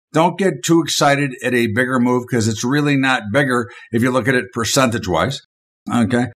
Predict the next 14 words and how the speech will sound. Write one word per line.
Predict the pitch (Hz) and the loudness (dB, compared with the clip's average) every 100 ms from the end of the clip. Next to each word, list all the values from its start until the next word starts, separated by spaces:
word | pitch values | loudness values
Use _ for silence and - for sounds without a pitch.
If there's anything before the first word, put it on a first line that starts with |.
| _ _ - | _ _ -4
Uh, | 113 113 107 | 0 0 0
in | 123 123 | -2 0
the | 120 | 2
meats, | 120 175 175 - | 2 2 0 -4
you've | 131 131 117 | -2 -4 0
got, | 127 120 - - 117 | 0 0 -2 -4 -2
uh, | 107 - | -2 -2
cattle, | 147 147 156 151 - | 0 2 0 -4 -2
both | 123 117 139 | -2 0 0
fats | 135 131 | -2 0
and | 127 | -2
feeders, | 123 131 127 - | 0 0 -2 -4
marginally | 127 196 220 160 147 | -4 0 0 0 -4
higher. | 110 117 120 117 | 0 0 0 -4